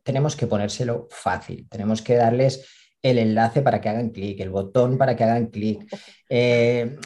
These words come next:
la manera que les resulte más cómoda al cliente. Si hay un cliente que te la quiere enviar por WhatsApp, si hay un cliente que te la quiere enviar por email, si tú crees que ese cliente, pues, porque tiene un perfil a lo mejor un poco más,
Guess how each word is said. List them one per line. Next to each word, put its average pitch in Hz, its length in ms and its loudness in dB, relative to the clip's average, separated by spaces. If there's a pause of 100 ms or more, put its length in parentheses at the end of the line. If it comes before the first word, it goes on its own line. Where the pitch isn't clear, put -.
la 131 140 2
manera 147 320 4
que 143 220 2
les 127 200 0
resulte 151 360 0
más 123 180 0
cómoda 104 400 -4
al 98 80 -10
cliente. 98 380 -8
Si - 100 -6
hay 110 100 2
un 113 80 0
cliente 120 280 -2
que 117 80 -2
te 110 100 -4
la 110 100 -2
quiere 117 140 -2
enviar 123 340 4
por 123 140 0
WhatsApp, 104 540 -2
si - 140 -10
hay 107 60 -2
un 110 80 0
cliente 113 300 0
que 127 80 -2
te 110 140 -6
la 98 120 -2
quiere 107 200 -2
enviar 113 320 0
por 139 100 0
email, 110 480 0 (300)
si 113 400 -2
tú 117 160 -4
crees 135 240 2
que 131 160 2
ese 131 200 0
cliente, 131 380 -2
pues, - 420 -4
porque 98 220 -10
tiene 107 160 2
un 117 60 2
perfil 117 300 0
a 117 40 2
lo 117 60 2
mejor 110 240 0
un 117 100 4
poco 110 240 -2
más, 110 400 0